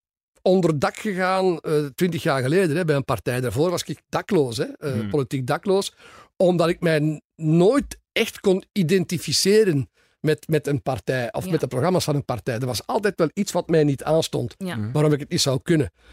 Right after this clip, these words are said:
Speaker 1: Ehm, maar je vindt dat op een bepaald moment en dat maakt voor mij echt niet uit. En dan het inzetten, het, het, het zoeken naar oplossingen, eh, proberen een visie te ontwikkelen.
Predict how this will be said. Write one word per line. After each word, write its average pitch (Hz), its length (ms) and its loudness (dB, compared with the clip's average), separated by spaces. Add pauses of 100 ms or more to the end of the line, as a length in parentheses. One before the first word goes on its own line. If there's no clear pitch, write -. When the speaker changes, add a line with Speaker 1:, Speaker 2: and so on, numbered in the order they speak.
(220)
Speaker 1:
Ehm, 139 800 4 (1040)
maar 165 300 2 (240)
je 160 280 0
vindt 214 240 2
dat 233 100 2
op 226 140 2
een 226 60 2
bepaald 214 360 0
moment 190 340 2
en 160 100 2
dat 135 180 -4
maakt 147 220 -2
voor 151 140 -2
mij 196 240 0
echt 214 240 -2
niet 170 180 -2
uit. 170 160 0 (300)
En 135 160 0
dan 226 280 0
het - 240 -4
inzetten, 139 680 0
het, - 220 -6
het, 113 120 -6 (100)
het 117 140 -6
zoeken 196 400 2
naar 151 280 2
oplossingen, 143 800 0
eh, 131 180 -4
proberen 147 480 2
een 135 100 2
visie 156 360 4
te 135 120 -4
ontwikkelen. 147 480 0